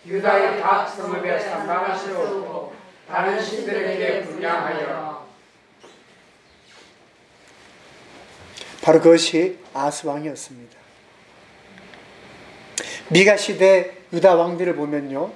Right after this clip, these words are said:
Speaker 2: 지난 시간 보았던 우스야, 아사랴, 그리고 요담, 그리고 오늘 본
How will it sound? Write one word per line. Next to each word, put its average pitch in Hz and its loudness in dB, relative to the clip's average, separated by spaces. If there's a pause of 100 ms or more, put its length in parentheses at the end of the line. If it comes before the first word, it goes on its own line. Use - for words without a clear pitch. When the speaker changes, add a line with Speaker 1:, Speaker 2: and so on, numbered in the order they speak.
(640)
Speaker 2:
지난 190 6
시간 185 4
보았던 180 2 (240)
우스야, 185 -6 (380)
아사랴, 165 -2 (300)
그리고 196 0
요담, 170 2 (300)
그리고 165 0
오늘 214 0
본 208 -2